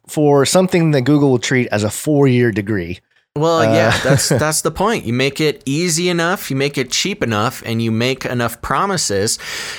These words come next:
Speaker 2: you're gonna trick a whole generation into skipping college and going to work at Google, and that's their entire life. They can't do anything after that.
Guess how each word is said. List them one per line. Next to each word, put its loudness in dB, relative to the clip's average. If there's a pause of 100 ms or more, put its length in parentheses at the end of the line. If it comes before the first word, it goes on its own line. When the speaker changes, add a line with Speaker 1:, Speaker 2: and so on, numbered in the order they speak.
Speaker 2:
you're -2
gonna 0
trick -2
a -2
whole 2
generation 0
into -2
skipping -2
college 0
and -2
going 0
to 0
work 0
at -2
Google, -2 (380)
and 0
that's -2
their 0
entire -2
life. -2
They -4
can't -4
do 0
anything -2
after -2
that. -8